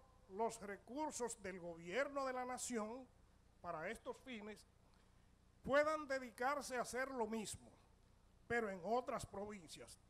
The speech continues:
que también forman parte de la misma nación y que también los necesitan. Estas obras se suman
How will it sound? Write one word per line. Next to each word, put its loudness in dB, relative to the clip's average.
que -2
también -8
forman 4
parte 8
de -6
la -8
misma -2
nación -2
y -10
que -2
también 0
los 0
necesitan. -10
Estas 0
obras 4
se -4
suman -2